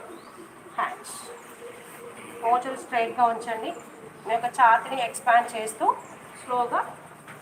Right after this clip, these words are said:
బ్యాక్ బెండ్ అవ్వండి. మీ యొక్క సీట్ మాత్రం డౌన్ చేసి ఉంచండి. నాభి వరకు మాత్రం పొట్టను పైకి ఎత్తండి.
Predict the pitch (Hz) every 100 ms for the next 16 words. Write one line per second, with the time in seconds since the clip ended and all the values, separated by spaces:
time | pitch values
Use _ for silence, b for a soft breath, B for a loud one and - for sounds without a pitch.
0 | - 233 226 233 226 208 214 226 349 311
1 | 262 - 285 302 - 311 247 330 285 233
2 | 233 240 247 233 - 202 196 - - -
3 | - - - - 247 262 311 294 277 277
4 | 262 254 254 285 330 269 247 294 247 214
5 | 185 160 170 156